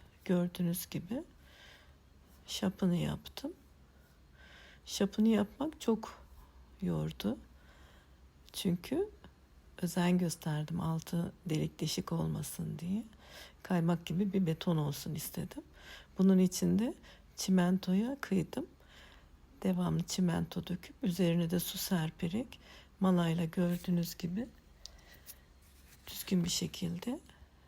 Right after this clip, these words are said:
düzelttim. Bütün her tarafa aynı işlemi yaptım. Çimento serptim. Su getirip döktüm. Gördüğünüz gibi yavaşça.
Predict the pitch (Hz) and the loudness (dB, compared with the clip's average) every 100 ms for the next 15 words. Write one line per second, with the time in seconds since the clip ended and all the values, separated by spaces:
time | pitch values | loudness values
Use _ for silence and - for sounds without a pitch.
0 | - - - 180 - 165 156 - 156 143 | -20 -20 -6 -4 2 2 0 -4 -8 -8
1 | - - - - - - - - - - | -14 -20 -20 -20 -20 -20 -20 -20 -20 -20
2 | - - - - - - - - - - | -20 -20 -20 -20 -20 -20 -20 -20 -20 -20
3 | - - 220 240 233 214 190 180 269 359 | -8 2 4 4 2 2 2 2 -2 0
4 | 247 196 175 160 - 165 160 160 160 - | 4 4 4 0 -2 -2 0 0 -2 -6
5 | - 170 - - - - - - - - | -6 -6 -8 -16 -20 -20 -20 -20 -20 -20
6 | - - _ - - - - - - 208 | -20 -20 _ -20 -20 -20 -20 -10 0 4
7 | 202 185 180 - - 165 156 - 254 349 | 6 6 2 -2 -2 -2 -4 -4 -4 -4
8 | - - - - - - - - - - | -8 -20 -20 -20 -20 -20 -20 -20 -12 -4
9 | 214 185 175 - 165 - - - 151 - | 0 4 2 2 -2 -4 -8 -6 -6 -6
10 | - 214 285 392 - - - - - - | -8 -4 -4 -8 -16 -20 -20 -20 -20 -20
11 | - - - - 170 151 151 151 151 - | -20 -20 -20 -8 -4 -4 -4 -6 -6 -6
12 | 175 160 156 165 160 - - 277 | -6 -4 -4 -4 -6 -8 -8 -8